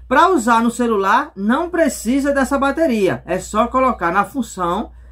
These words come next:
é, smartphone. Não precisa.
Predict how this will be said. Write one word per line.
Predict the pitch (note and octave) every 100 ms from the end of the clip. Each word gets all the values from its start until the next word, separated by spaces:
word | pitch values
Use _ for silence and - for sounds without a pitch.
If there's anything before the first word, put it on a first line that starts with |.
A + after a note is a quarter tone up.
| -
é, | D#3 D#3+ E3 F#3 -
smartphone. | F3+ F3 F#3 F#3+ A#3+ - E3+ C3 A2 - - -
Não | F#3 C4+
precisa. | C#4+ C#4+ - G3 A3 A3 C4 B3+